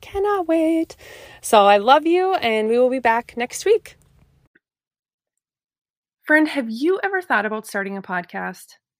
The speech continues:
If so, Spotify's got a platform that lets you make and start a podcast so easily and then distribute it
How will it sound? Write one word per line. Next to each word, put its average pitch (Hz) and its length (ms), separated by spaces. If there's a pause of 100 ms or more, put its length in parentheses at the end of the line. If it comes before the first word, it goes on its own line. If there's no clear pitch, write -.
(120)
If 302 280
so, 175 320
Spotify's 294 840
got 269 140
a 269 80
platform 196 540
that 196 140
lets 208 240
you 214 140
make 220 380 (120)
and 226 160
start 190 360 (160)
a 214 40
podcast 180 460
so 294 540
easily 185 500 (460)
and 311 100
then 403 80
distribute 294 480
it 294 160